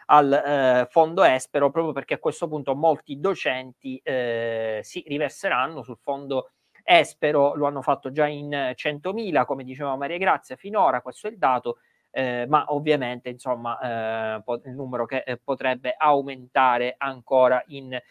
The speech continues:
futuro. Eh, Maria Grazia, mm, prima parlavi di quanto si versa, quanto si versa al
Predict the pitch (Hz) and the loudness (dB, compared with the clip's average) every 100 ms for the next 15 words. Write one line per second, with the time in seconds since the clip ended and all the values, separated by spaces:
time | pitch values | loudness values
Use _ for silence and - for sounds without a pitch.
0 | - _ _ 175 147 143 123 120 - 175 | -20 _ _ -2 0 0 4 4 6 6
1 | 180 180 247 294 - 185 208 202 196 262 | 6 6 6 4 4 0 0 -4 -2 2
2 | 302 226 180 185 196 190 190 180 180 175 | 2 4 4 8 6 6 -2 -2 -2 -2
3 | 170 165 196 180 208 214 220 - 190 190 | -4 -6 -8 2 4 4 0 -4 2 4
4 | 160 147 - - 139 131 131 165 165 151 | 4 0 -10 -2 0 -2 -2 -4 -4 -10
5 | 170 165 156 - - 151 147 - _ _ | 0 2 2 -4 -2 2 2 -2 _ _
6 | 160 165 | 2 2